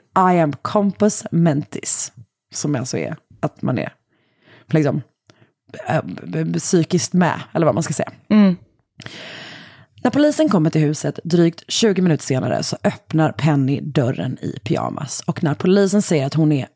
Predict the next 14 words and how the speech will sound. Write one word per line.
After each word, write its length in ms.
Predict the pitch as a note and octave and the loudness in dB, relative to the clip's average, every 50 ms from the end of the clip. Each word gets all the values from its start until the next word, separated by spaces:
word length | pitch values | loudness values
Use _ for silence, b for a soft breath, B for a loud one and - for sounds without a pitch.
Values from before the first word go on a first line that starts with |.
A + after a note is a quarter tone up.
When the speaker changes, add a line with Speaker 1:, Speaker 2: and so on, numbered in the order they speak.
| _ | _
Speaker 1:
u-, 120 | - G#3 - - - | 0 0 0 0 0
under 380 | F3+ F#3 F#3+ F#3+ G3 G3 - | 2 2 4 4 4 2 2
arrest 420 | F#3+ G3+ F3 D3+ C3+ C3+ - - - | 2 0 2 0 -2 -2 -4 -8 -8
for 200 | - - - - | -8 -6 -4 -4
attempted 640 | D3+ - - - - D3+ D3 C#3+ - - D3+ - E3 | -4 -6 -4 -4 -2 0 0 -2 -2 -4 -4 -2 0
murder 560 | E3+ E3 E3+ D#3 C#3+ C3+ - F3 F3 D3+ - C#3+ | 2 4 4 4 2 2 2 0 0 0 0 -2
svarar 300 | - - - D3+ C#3 D#3 | -4 -2 0 0 2 2
hon, 200 | D3+ D3+ D#3+ - B B B B B B - | 0 0 -2 -6 B B B B B B -4
"W-, 140 | E3 E3 - | -4 -4 -2
yeah, 320 | - F3+ F#3+ G#3 F3+ - - - - _ _ _ _ _ _ - | 0 2 2 2 2 0 -4 -8 -16 _ _ _ _ _ _ 0
well, 200 | F3+ F3 E3+ E3 - B B B B B | 2 2 2 0 -2 B B B B B
hopefully 400 | - G#3 G3 - - F3 E3 D#3+ | 0 0 0 0 0 0 0 2
not 240 | D#3+ D#3+ C3+ - | 0 -2 -2 -4
attempted." 500 | D#3+ D3 - E3 D3+ D3+ D3 - - D3 | -6 -4 -2 0 0 0 -2 -2 -2 -2